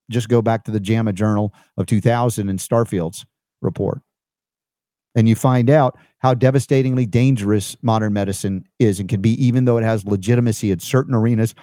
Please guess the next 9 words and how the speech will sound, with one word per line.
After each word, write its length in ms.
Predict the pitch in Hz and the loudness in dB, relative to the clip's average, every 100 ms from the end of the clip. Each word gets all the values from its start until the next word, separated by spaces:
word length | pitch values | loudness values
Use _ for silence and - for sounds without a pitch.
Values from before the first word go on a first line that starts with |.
| - - - | -20 -20 -10
in 60 | 127 | -8
certain 320 | - 185 135 | -2 -2 0
narrow 260 | 139 127 120 | 0 2 2
places, 540 | 120 120 - 90 - _ _ _ _ | 2 0 0 -10 -12 _ _ _ _
where 160 | 123 117 | -2 0
I 80 | 120 | 0
don't 120 | 123 | -2
dispute 380 | 90 - 82 73 | -6 -8 -8 -6
that. 180 | 78 | -10